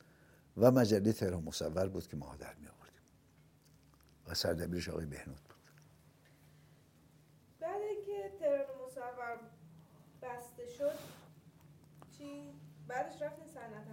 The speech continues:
Speaker 2: حمل و نقل یا آدینه؟
Speaker 1: <laughs> خب اون سالها طول کشید. ببین در شونزده مرداد پنجاه و هشت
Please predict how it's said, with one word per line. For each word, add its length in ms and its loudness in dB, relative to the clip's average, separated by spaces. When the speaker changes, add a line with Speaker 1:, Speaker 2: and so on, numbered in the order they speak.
Speaker 2:
حمل 180 -12
و 40 -10
نقل 440 -12
یا 100 -12
آدینه؟ 800 -4
Speaker 1:
<laughs> 580 -12
خب 180 10
اون 120 8
سالها 400 12
طول 360 4
کشید. 600 -8
ببین 480 12
در 140 12
شونزده 640 12
مرداد 560 12
پنجاه 520 6
و 60 0
هشت 540 4